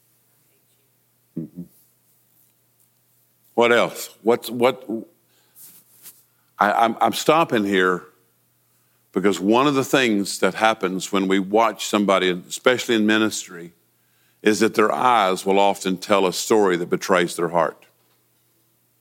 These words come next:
They may have come in cautiously wanting to say what they want us to hear,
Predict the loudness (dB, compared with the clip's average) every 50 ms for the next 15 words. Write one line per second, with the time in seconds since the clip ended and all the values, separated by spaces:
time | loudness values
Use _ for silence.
0 | _ _ _ _ _ _ _ _ _ _ _ _ 0 2 2 4 4 4 2 0
1 | 0 0 0 0 2 2 2 2 0 -2 -2 0 0 2 2 0 -2 -4 -6 -4
2 | 0 0 0 2 2 2 2 2 2 2 0 0 0 0 2 2 2 2 2 0
3 | 0 2 0 0 2 2 0 0 0 -2 -2 -4 -4 -2 0 2 2 2 2 0
4 | -2